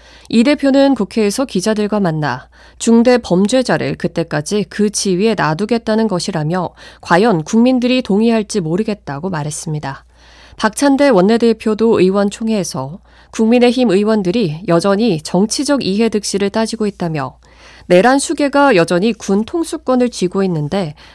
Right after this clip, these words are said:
탄핵을 반대하겠다는 것이 국회의원들이 할 수 있는 선택이냐고 압박했습니다. 더불어민주당이 국회에 제출한 박성재 법무부 장관과 조지호 경찰청장의 탄핵 소추안이 본회의에 보고됐습니다.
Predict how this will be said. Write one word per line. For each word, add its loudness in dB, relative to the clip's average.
탄핵을 0
반대하겠다는 -2
것이 -4
국회의원들이 0
할 -4
수 -6
있는 0
선택이냐고 -6
압박했습니다. -8
더불어민주당이 2
국회에 2
제출한 0
박성재 0
법무부 0
장관과 -2
조지호 0
경찰청장의 -2
탄핵 -4
소추안이 -4
본회의에 -4
보고됐습니다. -6